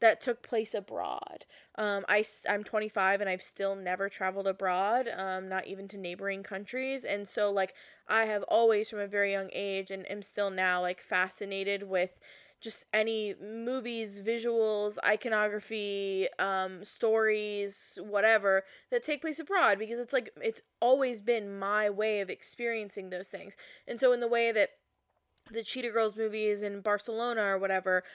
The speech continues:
um, the Lizzie McGuire movie took place in Rome, and, like, that was my chance to learn about and see and experience and dream about, um, Rome. And so, like, I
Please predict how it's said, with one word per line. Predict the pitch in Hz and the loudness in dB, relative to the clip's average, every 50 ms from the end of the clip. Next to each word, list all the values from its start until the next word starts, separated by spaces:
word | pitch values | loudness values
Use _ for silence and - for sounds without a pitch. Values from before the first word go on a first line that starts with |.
| - _ - | -20 _ -6
um, | - 208 208 202 202 | -4 -2 -2 -2 -2
the | 202 208 | -2 -2
Lizzie | 214 214 214 226 | -2 0 -2 -4
McGuire | 226 220 226 220 226 233 | -4 2 4 4 4 4
movie | 240 240 233 247 247 | 2 -2 -4 -6 -4
took | - - 262 - | -4 -6 -6 -4
place | - 285 285 - | -4 -4 -4 -4
in | 294 285 302 | -6 -2 2
Rome, | 339 330 302 254 214 | 2 2 2 2 0
and, | 196 190 214 | -2 -2 -2
like, | 214 202 202 196 196 | -2 -4 -4 -2 2
that | 208 190 214 226 - | 4 4 4 4 2
was | 208 220 220 202 208 | 0 0 -2 -2 -4
my | 202 202 196 202 214 214 220 220 220 220 214 220 - - - - _ | -4 -2 0 0 2 2 2 2 2 2 0 -2 -6 -12 -20 -20 _
chance | - - - - 285 302 311 277 247 247 226 220 - - | -10 -8 -6 -4 -2 0 2 2 2 2 0 -2 -8 -8
to | - - 262 240 226 | -6 -6 -4 -4 -4
learn | 214 208 208 208 220 240 254 | -2 0 0 0 2 2 0
about | 254 247 226 226 220 214 214 214 - | -2 0 2 2 4 4 4 2 0
and | - 214 220 202 | -2 -6 -8 -10
see | - - - - - 247 233 233 233 233 226 226 214 - | -10 -10 -10 -10 -10 -10 -8 -8 -6 -4 -4 -4 -2 -2
and | - 202 | -4 -6
experience | 208 202 - - - - - - 240 240 233 233 233 233 226 220 220 220 | -6 -6 -8 -8 -8 -10 -8 -6 -6 -4 -4 -4 -4 -4 -4 -4 -6 -6
and | 214 - 214 214 | -8 -8 -8 -8
dream | 208 208 208 208 208 214 | -10 -10 -10 -8 -8 -8
about, | 208 208 202 196 190 190 190 - - - - - - _ _ - | -6 -4 -2 0 0 0 -2 -2 -6 -14 -20 -20 -20 _ _ -6
um, | 208 208 208 202 196 190 190 190 190 - | -4 -2 -2 -2 -2 -4 -6 -10 -14 -14
Rome. | - 202 202 196 190 - - - 113 - - - | -6 -4 -2 -2 -2 -2 -4 -8 -12 -12 -6 -4
And | 180 220 214 214 | -4 -4 -4 -6
so, | 208 - - 214 208 202 208 208 | -6 0 2 4 6 6 4 4
like, | 214 214 196 190 190 - - _ | 2 2 2 2 0 -4 -6 _
I | - 202 202 202 202 202 202 202 208 208 - - | -2 0 2 2 2 2 2 2 0 0 -2 -6